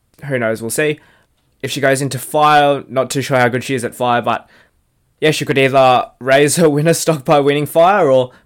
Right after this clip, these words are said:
potentially lose there. So, in my opinion, I think she's the one that's, I guess, if she doesn't win immunity at four, is probably taken to the end. I don't think she gets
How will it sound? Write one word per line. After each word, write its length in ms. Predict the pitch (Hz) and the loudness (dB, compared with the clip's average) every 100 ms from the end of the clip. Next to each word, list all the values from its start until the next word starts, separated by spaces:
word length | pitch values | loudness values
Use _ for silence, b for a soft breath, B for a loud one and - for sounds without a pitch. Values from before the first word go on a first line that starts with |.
| - | -10
potentially 400 | - 123 131 123 | -6 -4 -2 -2
lose 260 | 120 120 | -2 -4
there. 200 | 107 110 | -4 -4
So, 280 | 104 123 117 b b _ _ _ _ _ | -2 -2 -4 b b _ _ _ _ _
in 120 | 147 151 | -4 0
my 180 | 165 | 2
opinion, 300 | 180 180 165 | 2 0 -2
I 100 | 143 | 0
think 200 | 143 151 | -2 -4
she's 280 | - 143 127 | -4 -2 -2
the 80 | 131 | -2
one 240 | 127 127 | -2 -2
that's, 300 | 123 117 - - | 0 -2 -4 -6
I 80 | 127 | -4
guess, 280 | 123 120 - | -2 -4 -6
if 120 | 127 | -10
she 80 | 131 | -6
doesn't 240 | 139 135 | -4 -4
win 100 | 127 | -6
immunity 340 | 127 120 120 117 | -6 -6 -4 -6
at 120 | - | -6
four, 340 | - 127 127 | -6 -2 -2
is 80 | 123 | -2
probably 280 | - 110 117 | -4 -6 -6
taken 400 | - 117 117 117 | -6 -6 -6 -10
to 100 | 117 | -10
the 140 | 117 | -8
end. 160 | 110 107 | -6 -6
I 60 | 107 | -6
don't 180 | 113 | -6
think 140 | 120 117 | -10 -14
she 120 | 120 | -8
gets 280 | 120 - | -8 -8